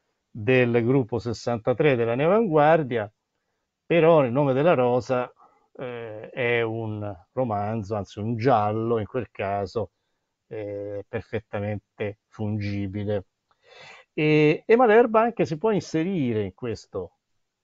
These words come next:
eh, in questa nuova atmosfera,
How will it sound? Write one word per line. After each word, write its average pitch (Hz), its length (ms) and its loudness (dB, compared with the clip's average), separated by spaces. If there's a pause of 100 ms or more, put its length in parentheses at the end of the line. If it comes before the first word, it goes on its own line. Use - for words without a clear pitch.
eh, 127 60 -14
in 98 1300 -18
questa 92 1040 -6
nuova 127 580 4
atmosfera, 117 1300 0